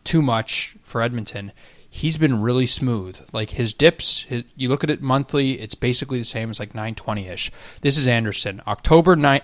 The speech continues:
eight seventy-six, November nine thirty-one, December nine forty-eight, January nine oh two, February eight forty-nine. So those, like, exactly like you said, those are some really big highs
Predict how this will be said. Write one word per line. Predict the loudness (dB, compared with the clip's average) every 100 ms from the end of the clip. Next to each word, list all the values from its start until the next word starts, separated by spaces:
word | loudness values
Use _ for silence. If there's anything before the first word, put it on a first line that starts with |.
| 0
eight | 0 2
seventy-six, | 2 4 2 0 -2 -4 -4 -4 -2
November | -2 2 4 6
nine | 4 4 2 2
thirty-one, | 2 2 0 -2 -4 -6 -10 -20 -20 -20 -2
December | 4 8 8 8 6
nine | 6 4
forty-eight, | 4 4 4 6 4 2 -4 _ -2
January | 6 6 8 8 6
nine | 4 2 2
oh | 0 -2
two, | 0 2 2 -2 -10 _ _ _ _
February | 2 6 8 8 8 6
eight | 2 -2 -2
forty-nine. | -2 -2 -2 -8 -10 -14 -20 _ _ _ _ _
So | 2 6
those, | 8 8 8
like, | 4 2
exactly | 0 4 4 4
like | -2 -2
you | -4
said, | 0 2 2 0
those | 0 2
are | 2
some | 0 0 2
really | 4 4
big | 4 4
highs | 6 6 6 4 -2